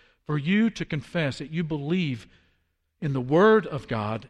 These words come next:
and what it teaches about the Word of God, who is Jesus.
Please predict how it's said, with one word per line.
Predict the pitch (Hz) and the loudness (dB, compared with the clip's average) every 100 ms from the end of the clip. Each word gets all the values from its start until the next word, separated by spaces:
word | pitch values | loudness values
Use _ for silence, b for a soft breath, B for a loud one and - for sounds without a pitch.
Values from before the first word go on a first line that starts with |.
| - | -10
and | 135 | -4
what | 117 139 | -4 -4
it | - | -4
teaches | 185 180 156 131 | -2 -2 -2 -6
about | - 143 151 143 - | -6 -2 -2 -2 -4
the | 127 | -6
Word | 127 185 247 196 | 2 4 4 2
of | 143 | -4
God, | 127 117 120 120 | -4 -4 -4 -6
who | 143 | -6
is | 123 107 | -6 -6
Jesus. | 127 120 101 92 - - | -8 -8 -8 -14 -18 -20